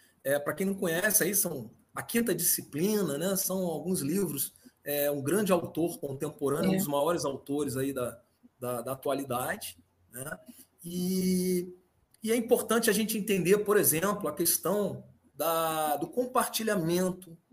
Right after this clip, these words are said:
Speaker 1: da inovação aberta, né? É, tudo isso, a inovação aberta junto com o cliente, junto com fornecedores, fortalecimento da inovação aberta em rede,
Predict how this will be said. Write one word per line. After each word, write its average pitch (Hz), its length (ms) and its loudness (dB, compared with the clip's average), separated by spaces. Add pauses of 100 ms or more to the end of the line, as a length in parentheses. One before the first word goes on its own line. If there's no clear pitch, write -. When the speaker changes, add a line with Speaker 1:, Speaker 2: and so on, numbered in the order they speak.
(320)
Speaker 1:
da 160 120 2
inovação 175 680 2
aberta, 165 720 2 (760)
né? 151 280 -6 (280)
É, 156 300 -2
tudo 269 280 -4
isso, 220 540 2 (200)
a 170 100 -4
inovação 214 400 2
aberta 202 380 0
junto 226 460 0
com 208 140 -4
o 196 60 -4
cliente, 185 600 -2
junto 208 300 -4
com 190 120 -4
fornecedores, 165 1300 2 (540)
fortalecimento 214 1200 2
da 151 100 0
inovação 160 540 0
aberta 156 600 0
em 196 180 -2
rede, 139 640 4